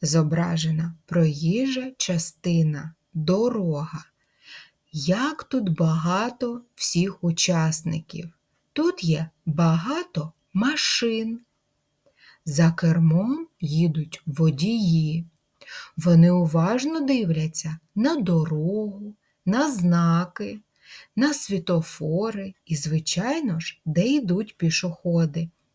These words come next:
для того, щоб не трапилося біди. Також ми бачимо автобус. Там є також водій за кермом, але й багато є кого?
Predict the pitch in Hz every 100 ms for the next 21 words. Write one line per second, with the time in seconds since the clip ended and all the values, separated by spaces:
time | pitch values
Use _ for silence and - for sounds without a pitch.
0 | - 151 160 156 156 214 285 269 170 170
1 | 165 165 156 156 147 151 151 185 190 196
2 | - 220 208 214 190 185 185 - _ _
3 | _ _ _ - - - - 185 - 254
4 | 311 302 - - - 202 220 226 302 320
5 | 311 302 302 294 _ _ - 330 330 -
6 | - 330 294 170 143 160 165 - - _
7 | _ _ _ _ - _ - 175 190 190
8 | 160 - _ _ - 160 185 170 165 262
9 | 269 247 226 220 - - 202 302 302 170
10 | 175 175 175 214 240 240 240 240 247 247
11 | 240 _ - - 156 165 175 160 143 165
12 | 165 247 330 349 320 294 294 302 294 -
13 | 302 320 262 202 151 165